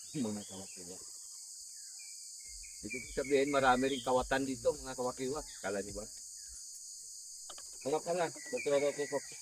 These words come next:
Tiklisin nyo pag namili kayo ng saging. Sa palengke, pag namili kayo ng saging na natural lang, ha, saging,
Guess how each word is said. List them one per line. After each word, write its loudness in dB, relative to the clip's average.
Tiklisin 2
nyo 6
pag 0
namili 4
kayo 4
ng 0
saging. -2
Sa 0
palengke, 8
pag 4
namili 4
kayo 6
ng 4
saging 2
na 2
natural 6
lang, 2
ha, 0
saging, -2